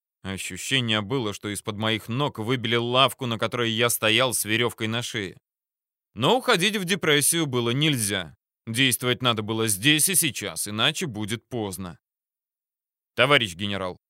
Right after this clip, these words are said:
а можно отсрочить мой перевод?" "До мая".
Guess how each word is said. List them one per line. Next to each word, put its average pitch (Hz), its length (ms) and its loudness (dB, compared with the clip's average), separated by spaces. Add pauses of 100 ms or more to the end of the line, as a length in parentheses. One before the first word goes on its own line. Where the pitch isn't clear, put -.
а 120 180 2
можно 170 380 0
отсрочить 127 680 -2
мой 107 200 -4
перевод?" 98 540 -4 (460)
"До 107 280 4
мая". 101 480 0